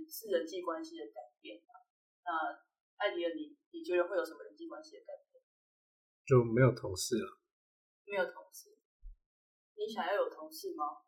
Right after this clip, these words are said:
Speaker 2: 我不想工作。
Speaker 1: <laughs> 嗯，OK，OK。就瞬间没有同事，好人跟小人通通不见，这样的状态。
Speaker 2: 对啊。
Speaker 1: 其实真的是这样子哦，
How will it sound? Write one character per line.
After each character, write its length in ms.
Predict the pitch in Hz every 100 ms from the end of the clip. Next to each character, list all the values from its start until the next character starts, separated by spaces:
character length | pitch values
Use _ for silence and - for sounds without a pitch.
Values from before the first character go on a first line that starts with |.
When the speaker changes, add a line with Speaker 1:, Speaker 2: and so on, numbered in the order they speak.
| _ _ _ _ _ _ _ _ _ _ _ -
Speaker 2:
我 120 | 131
不 80 | 160
想 240 | 160 117
工 240 | 110 107
作。 160 | - 117
Speaker 1:
<laughs> 80 | -
嗯， 1500 | - - 254 220 220 262 - - - - - - 370 349 311 226 -
OK，OK。 840 | - 320 196 190 - - 403 - - - - 320 - -
就 100 | 247 240 233 -
瞬 340 | - 254 220
间 200 | 208 202 202 -
没 100 | 202
有 160 | 190 175
同 220 | 170 -
事， 260 | - 185 175 -
好 120 | 175
人 140 | 170
跟 140 | 190 -
小 200 | 190 160
人 160 | 156
通 220 | 160 185 185
通 180 | 175 170
不 80 |
见， 220 | 156 165 - - _ _ -
这 80 |
样 140 | 165 160
的 160 | -
状 200 | - - - -
态。 60 | - _ _ _ _ _ -
Speaker 2:
对 100 | 123
啊。 280 | 107 104 131 _ _ _ _ - - _ _ _ _ _ -
Speaker 1:
其 120 | 220
实 140 | 220
真 160 | 220 208
的 80 | 190
是 160 | 208
这 100 | 190
样 180 | 185 -
子 140 |
哦， 40 | -